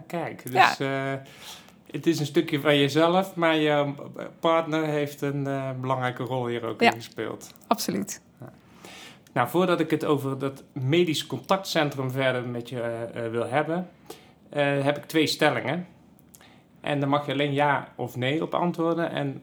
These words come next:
Speaker 1: op het einde komen we daar nog eventjes op terug. Stelling één. Schaalvergroting is noodzakelijk voor toekomstbestendige huisartsenzorg.
Speaker 2: Ja.
Speaker 1: En stelling twee.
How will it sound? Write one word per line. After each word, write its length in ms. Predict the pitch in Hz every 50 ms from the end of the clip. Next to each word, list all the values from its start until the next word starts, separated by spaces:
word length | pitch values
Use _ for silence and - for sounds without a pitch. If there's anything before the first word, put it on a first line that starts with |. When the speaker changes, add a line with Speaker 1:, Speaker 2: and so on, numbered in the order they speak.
| - -
Speaker 1:
op 100 | - -
het 120 | 143 139 -
einde 280 | - 151 165 165 156
komen 220 | 151 - 151 143 143
we 60 | 139
daar 140 | 135 131 127
nog 120 | 127 120
eventjes 340 | 123 120 117 117 - - -
op 60 | -
terug. 240 | - 120 110 104 - - - - - _ - - - _ _ - _ - - - - - _ _ - - - _ _
Stelling 480 | - - - - 175 185 185 185 180 -
één. 400 | - 135 123 113 104 104 - - - _ - - - - - - - - - -
Schaalvergroting 1120 | - - - - 170 175 180 202 190 196 185 165 175 190 190 196 196 196 202 208 208 208 -
is 220 | 156 143 135 - -
noodzakelijk 1040 | 131 127 131 135 131 131 - - - 180 185 196 196 196 - 190 196 202 196 196 -
voor 280 | - - - 131 117 - -
toekomstbestendige 1200 | - - 240 233 - 202 185 185 180 - - - - 135 131 - - 190 196 196 196 190 180 185
huisartsenzorg. 840 | 160 156 156 147 131 - - - - - 117 107 107 - 92 95 98 - - - - - - _ _ - - - - - - - _ - - -
Speaker 2:
Ja. 280 | - 208 202 180 - - - _ _ - _ - _ _ _ _ _ - - - - _ - _ _ _ _ _ - - - - - - - - - _ _
Speaker 1:
En 200 | - 156 147 147 -
stelling 360 | - - - 151 139 123 120
twee. 460 | 117 - - 135 143 156 180 185 -